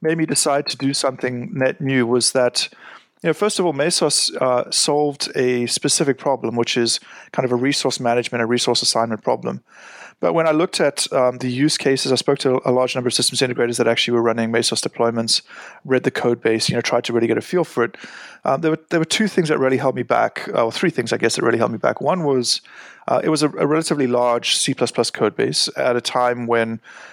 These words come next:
go was, uh, just representing a,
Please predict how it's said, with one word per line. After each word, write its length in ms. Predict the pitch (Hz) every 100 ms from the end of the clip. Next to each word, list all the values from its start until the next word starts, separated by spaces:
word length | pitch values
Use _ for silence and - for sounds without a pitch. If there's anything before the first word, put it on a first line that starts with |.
| - -
go 460 | 135 131 127 117
was, 640 | 113 - 120 113 110 - - -
uh, 140 | 113
just 220 | - -
representing 440 | 139 135 131 127 120
a, 180 | 127